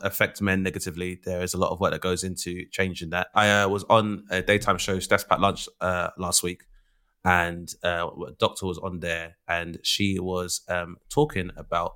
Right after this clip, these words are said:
uh, menstruation, and women can definitely glean what problems they have based on their discharge. So you can tell if you maybe have an acute infection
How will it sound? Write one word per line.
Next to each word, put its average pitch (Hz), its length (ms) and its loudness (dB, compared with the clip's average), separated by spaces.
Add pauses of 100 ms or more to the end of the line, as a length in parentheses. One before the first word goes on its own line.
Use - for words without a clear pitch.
uh, 87 240 -6 (760)
menstruation, 90 760 -2
and 87 320 -6 (120)
women 85 360 -6
can 87 140 -10
definitely 85 480 -6
glean 92 440 0 (420)
what 98 200 2
problems 98 260 0
they 90 120 4
have 90 340 0
based 95 300 0
on 87 200 -4
their 80 160 -8
discharge. 80 560 -4
So 85 120 -6
you 80 180 -8
can 78 180 -12
tell 82 380 -2
if - 240 -12
you 85 220 -6
maybe 82 240 -8
have 82 340 -4
an 80 80 -14
acute 82 260 -4
infection 104 520 0